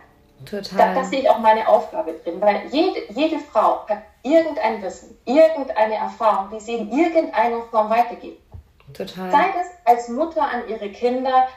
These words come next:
Speaker 2: sei das als Kollegin in, in einer Firma, sei das als Coach, Therapeut, was auch immer, es ist vollkommen egal. Das ist so, äh, eins unserer größten Stärken ist,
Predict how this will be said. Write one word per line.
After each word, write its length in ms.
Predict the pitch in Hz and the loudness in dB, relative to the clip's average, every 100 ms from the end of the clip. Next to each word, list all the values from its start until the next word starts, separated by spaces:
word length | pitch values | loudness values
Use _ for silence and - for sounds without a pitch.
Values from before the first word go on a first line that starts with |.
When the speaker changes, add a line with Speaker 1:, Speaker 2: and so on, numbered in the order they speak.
| _ _ _ | _ _ _
Speaker 2:
sei 260 | 233 247 302 | 0 2 2
das 200 | 294 - | -2 -4
als 240 | 247 - - | -6 -6 -8
Kollegin 540 | 240 247 254 262 247 226 | -4 -2 -2 -4 -6 -4
in, 220 | 247 - | -6 -2
in 180 | 240 233 | -4 0
einer 300 | 233 240 247 | 0 2 0
Firma, 580 | - 220 240 240 233 196 | 0 -2 2 2 2 0
sei 220 | 214 233 285 | 0 0 -2
das 160 | 277 | -6
als 140 | - - - | -8 -8 -8
Coach, 420 | 262 254 254 254 - | 2 4 4 2 -8
Therapeut, 760 | 247 240 240 - 240 233 240 - | -2 0 0 2 4 4 2 -6
was 240 | 240 294 - | -6 -6 0
auch 240 | - - | 0 0
immer, 300 | 220 208 - - | -4 -2 -2 -4
es 100 | - | -12
ist 240 | 214 - | -14 -8
vollkommen 640 | - 254 262 - 247 233 214 - | 2 4 4 2 -4 -4 -8 -8
egal. 340 | 208 214 - - - _ _ _ | -2 -2 -2 -6 -16 _ _ _
Das 160 | - 233 | -2 -2
ist 140 | 233 | -2
so, 280 | 247 233 233 - - _ _ _ | 4 6 6 0 -18 _ _ _
äh, 220 | - - - - _ _ _ | 2 4 4 0 _ _ _
eins 280 | - 233 - | -2 -2 -2
unserer 360 | 233 220 214 214 - | -8 0 0 0 -10
größten 840 | - 226 262 370 - - 285 269 254 _ _ _ - | -10 -2 2 2 0 -6 -6 -6 -8 _ _ _ -16
Stärken 600 | - 262 294 403 - 202 - | -2 2 2 0 -6 -8 -8
ist, 160 | - | -10